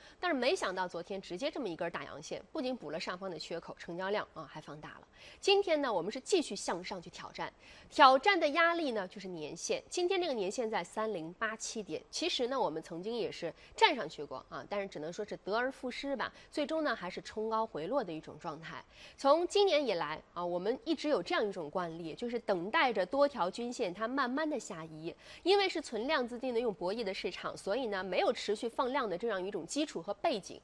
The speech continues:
只能等到上方的压力逐渐减轻之后，用一根大阳线啊去强势突破啊，然后才能够开启一波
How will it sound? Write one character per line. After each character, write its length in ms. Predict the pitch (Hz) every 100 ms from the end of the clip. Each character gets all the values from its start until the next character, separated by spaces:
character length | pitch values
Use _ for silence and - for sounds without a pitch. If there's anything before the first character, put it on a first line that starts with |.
| - - -
只 160 | 240
能 160 | 240 381
等 120 | 349
到 120 | 240 254
上 260 | - 294
方 100 | 311
的 80 | 285
压 200 | 277 302
力 120 | 277
逐 140 | 233 247
渐 160 | 277
减 220 | 226 160
轻 180 | 156 254
之 120 | 262
后， 200 | 294 254
用 180 | 196 240
一 60 | 208
根 100 | 240
大 160 | 254 226
阳 200 | 175 208
线 240 | 254 170 - -
啊 120 | 175
去 140 | 160 185
强 320 | - 196 202
势 160 | - 226
突 220 | - 226
破 300 | - 233 - - -
啊， 120 | -
然 180 | 156 185
后 160 | - 277
才 180 | - 190
能 100 | 220
够 100 | 190
开 240 | - 247
启 220 | - 165
一 40 | 170
波 280 | 196 202